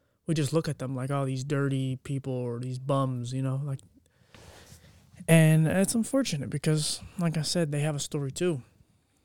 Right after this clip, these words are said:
And some of those people like being homeless. Um,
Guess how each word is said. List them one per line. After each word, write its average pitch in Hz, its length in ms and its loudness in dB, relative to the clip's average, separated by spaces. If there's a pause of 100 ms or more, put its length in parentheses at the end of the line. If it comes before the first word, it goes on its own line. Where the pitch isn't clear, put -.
And 185 220 -8
some 175 140 -4
of 220 60 -2
those 208 120 -6
people 196 220 -2
like 208 220 2
being 143 180 -4
homeless. 123 480 -8 (520)
Um, 131 440 -6